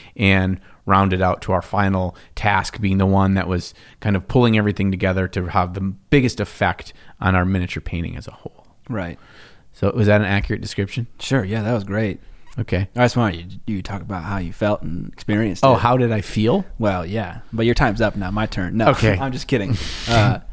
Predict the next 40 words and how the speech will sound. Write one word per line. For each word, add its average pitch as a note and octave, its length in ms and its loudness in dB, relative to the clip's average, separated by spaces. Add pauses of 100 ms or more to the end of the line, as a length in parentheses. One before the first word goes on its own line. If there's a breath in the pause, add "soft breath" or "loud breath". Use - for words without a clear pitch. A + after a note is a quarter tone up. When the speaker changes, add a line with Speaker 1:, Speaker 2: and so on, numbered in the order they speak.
(140)
Speaker 2:
yeah, E3+ 200 6
I, A#2 360 0
you, F#3+ 260 -2
if E3+ 140 -2
that, G#3 200 0 (260)
okay. A#2+ 360 -8 (220)
That's F3 240 2
a D#3 120 6 (240)
kind E3+ 180 2
of G#2 100 2
a F2+ 100 0
crazy, G#2 560 -2 (460)
not A3+ 140 -12
crazy, - 400 -8
but - 120 -6
that's C#3+ 180 -6
a A2+ 360 2 (120)
big A2 220 2
first A#2+ 260 -2
experience. G2+ 640 -6
You A#2 200 -2
just, B2+ 420 0
you A2 140 -2
have A2+ 120 2
never A#2 240 4
done C3 100 4
a B2+ 40 0
class G#2+ 200 2
before. G2 400 -2 (320 loud breath)
The - 80 -6
first A#2+ 240 4
one B2 80 2
you A#2+ 80 2
do A2 320 0 (320 soft breath)
is G#2 160 0
sixteen B2 380 0
hours G#2+ 280 2
of - 80 -6
hardcore G#2 400 0
painting. A#2+ 380 -4